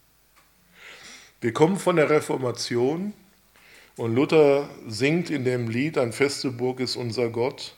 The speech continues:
„Groß Macht und viel List, sein Rausam Rüstung ist.“ Aber dann die zweite Strophe. „Mit unserer Macht ist nichts getan, wir sind gar bald verloren.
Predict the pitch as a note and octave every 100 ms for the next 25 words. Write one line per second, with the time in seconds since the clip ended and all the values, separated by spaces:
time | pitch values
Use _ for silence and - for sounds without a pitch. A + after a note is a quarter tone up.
0 | _ _ _ - _ _ - A2+ A#2+ A#2+
1 | B2 B2+ F#3 - - C#3+ B2 - C3 A#2+
2 | A#2 C#3 E3 - - - - B2 A#2 A2+
3 | G#2+ B2 B2 B2+ B2 G#2+ C3 - F#2+ -
4 | - - - _ _ _ _ _ G#2 A2+
5 | C#3+ E3+ E3 - D#3 E3+ B2+ - A#2+ G#2
6 | - D#2 - _ - - - - - A#2+
7 | B2 - F3+ A3 G#3 G3 F3+ D3+ E3+ -
8 | - - C3+ B2+ - A#2+ C#3 - - -
9 | D3+ - C3+ C3+ D3 F3+ G3 - _ -
10 | _ - A#2 A2+ D#3 E3+ D3+ C3 B2 B2
11 | B2 - B2 A2+ C3 D3+ E3 E3